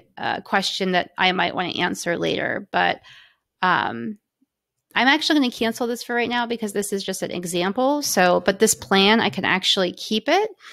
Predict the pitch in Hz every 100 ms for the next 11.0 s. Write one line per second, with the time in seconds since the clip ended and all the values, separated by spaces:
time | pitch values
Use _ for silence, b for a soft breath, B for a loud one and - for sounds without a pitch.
0 | B B B 220 220 214 214 190 196 190
1 | 208 247 - 214 196 - - 190 202 226
2 | 247 - 190 - - 180 - - 233 208
3 | 190 196 196 b b _ - - - 208
4 | 202 202 196 - 180 190 - - 226 208
5 | _ _ _ _ _ _ _ _ _ _
6 | _ _ - - - 226 208 180 165 -
7 | - 247 277 285 285 294 302 320 349 359
8 | _ _ _ _ _ _ 190 214 - 208
9 | 202 208 202 - 208 190 196 180 185 180
10 | - 190 185 185 202 190 190 185 180 190